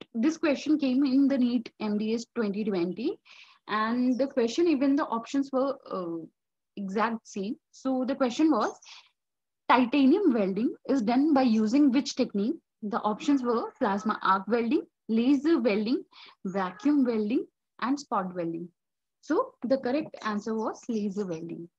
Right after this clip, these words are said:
Now moving to the next question. So the next question was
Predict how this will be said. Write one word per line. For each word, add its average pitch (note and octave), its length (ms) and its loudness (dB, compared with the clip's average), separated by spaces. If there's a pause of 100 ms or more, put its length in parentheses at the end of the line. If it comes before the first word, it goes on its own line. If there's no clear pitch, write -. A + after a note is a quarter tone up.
(720)
Now E4+ 260 4
moving C4+ 320 4
to B3+ 180 -2
the C4 120 2
next G3 300 -4
question. F#3+ 420 -6 (320)
So C#4+ 80 -2
the C4+ 160 -2
next D#4+ 300 0
question B3+ 480 0
was A3 300 0